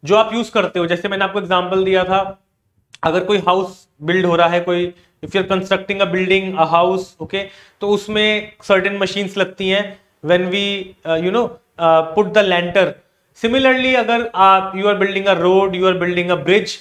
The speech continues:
तो वहाँ पे भी कुछ equipments यूज़ होंगे, कुछ machines use होंगी, ओके, तो उन पे डेप्रिसिएशन charge करना है। Now there are two methods of charging depreciation। Method one and method two।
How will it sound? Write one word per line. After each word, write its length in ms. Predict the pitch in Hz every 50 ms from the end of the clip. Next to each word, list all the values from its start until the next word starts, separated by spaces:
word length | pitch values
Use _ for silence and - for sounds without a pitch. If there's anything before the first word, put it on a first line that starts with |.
| - _ -
तो 80 | 202 185
वहाँ 140 | 190 196
पे 120 | 196 208 208
भी 80 | 202
कुछ 360 | 214 214 220 226 226 226 - 190
equipments 600 | 196 185 - 202 196 190 202 208 208 208 - 190
यूज़ 140 | 202 202
होंगे, 240 | 196 196 190 190 196
कुछ 220 | 190 202 202 - 180
machines 460 | 175 160 - - 180 190 190 185 185
use 160 | 196 196 180
होंगी, 440 | 185 180 180 180 185 190 190 190 - _ _ _ _ _ _ _ - -
ओके, 200 | 165 170 220 -
तो 400 | - - - - - - - 220
उन 220 | 220 233 233 226
पे 100 | - -
डेप्रिसिएशन 640 | 214 190 190 190 - 214 208 185 202 190 - 208
charge 320 | 190 - 180 165 160 165 -
करना 240 | 156 135 127 123 113
है। 100 | 107 _ _ _ _ _ - 208
Now 120 | 233 220
there 240 | 247 254 254 277 294
are 80 | 285 - -
two 160 | 285 294 277 277
methods 320 | 226 - - 190 160 - - - - - -
of 200 | 190 190 190 190 -
charging 400 | 185 170 170 165 170 196 190 170
depreciation। 640 | 160 165 - 165 165 165 175 180 170 - 226 277 320 311 - _ _ _ _ - -
Method 360 | 160 175 180 175 - 226 226
one 280 | 196 180 175 185 196 208
and 300 | 233 226 - 185 180 175
method 300 | 170 165 165 165 180 175
two। 280 | 180 - - 135 120